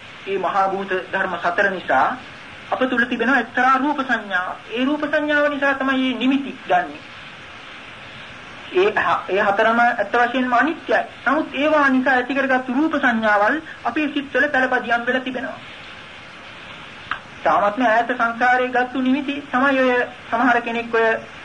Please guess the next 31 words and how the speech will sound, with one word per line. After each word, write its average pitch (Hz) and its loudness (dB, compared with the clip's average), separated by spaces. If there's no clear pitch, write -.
අ, - 0
සමහර 220 4
විට 214 -2
ඒවා 208 6
ඇලුම් 226 4
හෝ 220 4
බැඳුම් 220 2
හැටියට, 220 0
ගැටුම් 214 0
හැටියට 220 0
අරගෙන 220 0
දීර්ඝ 247 -2
කාලයක්, 240 4
අ, 233 -6
මේ 240 0
සංසාරය 247 4
වඩන්නේ 247 2
ඒවයි. 262 0
කොටින්ම 120 -8
වෙන 208 0
විදියකින් 226 -2
කියනවා 214 0
නම් 262 2
විතර්ක 269 0
ප්‍රපංච. 240 0
විතර්ක 247 0
ප්‍රපංච 247 0
වැඩෙන්න 220 2
පටන් 247 2
ගන්නෙ, 285 0
අ, 233 0